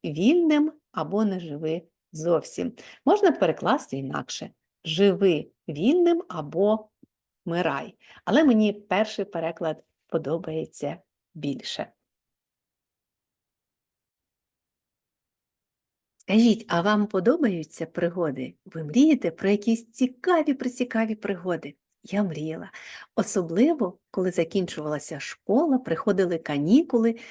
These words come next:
і я, начитавшись книжок, очікувала, що відбудеться щось надзвичайне,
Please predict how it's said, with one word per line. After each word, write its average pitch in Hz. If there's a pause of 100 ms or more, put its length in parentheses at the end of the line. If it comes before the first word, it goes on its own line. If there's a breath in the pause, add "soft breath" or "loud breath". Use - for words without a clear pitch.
(200 loud breath)
і 196
я, 320
начитавшись 247
книжок, 190
очікувала, 233
що -
відбудеться 262
щось 240
надзвичайне, 214